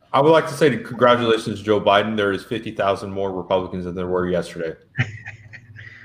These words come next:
Speaker 2: Can't wait till twenty twenty-two. Let's see what happens.
Speaker 1: Yeah, you just, you just ruined union paying jobs to and alienated fifty thousand people. Thank you. We'll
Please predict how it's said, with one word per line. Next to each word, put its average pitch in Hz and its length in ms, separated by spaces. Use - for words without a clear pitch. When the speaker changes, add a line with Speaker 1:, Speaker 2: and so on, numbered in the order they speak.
Speaker 2:
Can't 139 200
wait 143 180
till 127 120
twenty 143 300
twenty-two. 135 500
Let's 110 160
see 139 80
what 123 140
happens. 98 480
Speaker 1:
Yeah, 117 140
you 107 160
just, 135 320
you 135 160
just 135 160
ruined 120 320
union 113 340
paying 107 320
jobs 95 480
to 101 560
and 104 200
alienated 107 680
fifty 107 220
thousand 104 360
people. 92 420
Thank 104 260
you. 95 80
We'll 90 100